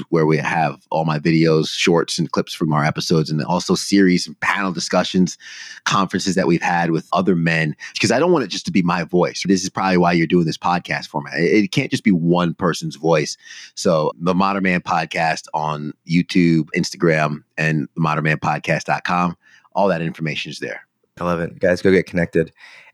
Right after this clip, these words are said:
Speaker 2: And Ted, my last question for you is maybe something you've sat with a little bit,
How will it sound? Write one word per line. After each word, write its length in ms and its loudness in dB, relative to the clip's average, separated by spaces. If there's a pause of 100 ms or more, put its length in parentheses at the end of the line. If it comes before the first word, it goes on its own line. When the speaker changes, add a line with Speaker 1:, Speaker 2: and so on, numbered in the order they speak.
Speaker 2:
And 380 2
Ted, 160 2
my 80 2
last 240 2
question 400 -2
for 160 -12
you 440 -2
is 500 -10 (480)
maybe 180 2
something 320 0
you've 300 2 (260)
sat 300 0
with 120 -4
a 40 -10
little 200 2
bit, 280 2